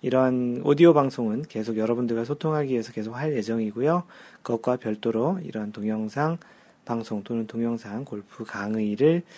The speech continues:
진행할 예정이니까 계속 좀 관심 있게 봐주셨으면 좋겠습니다. 네, 이번 주 캘리포니아에서는 그 마인드 골프 오픈 모임이 있습니다. 라운드를 가는 모임이고요.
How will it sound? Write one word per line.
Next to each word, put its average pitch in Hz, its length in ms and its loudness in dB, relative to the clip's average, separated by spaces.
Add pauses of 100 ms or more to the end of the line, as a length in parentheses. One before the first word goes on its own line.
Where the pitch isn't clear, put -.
(280)
진행할 107 960 -4
예정이니까 107 800 -6 (160)
계속 - 340 -14
좀 104 160 -12
관심 113 360 -2
있게 110 420 -6 (440)
봐주셨으면 107 540 -6
좋겠습니다. 107 760 -8 (2250)
네, 127 100 0
이번 156 220 4
주 165 120 -2
캘리포니아에서는 170 960 4
그 127 500 2
마인드 135 380 4
골프 139 880 2
오픈 139 280 0
모임이 131 380 2
있습니다. 120 560 -4 (420)
라운드를 127 960 4
가는 117 260 0
모임이고요. 123 720 0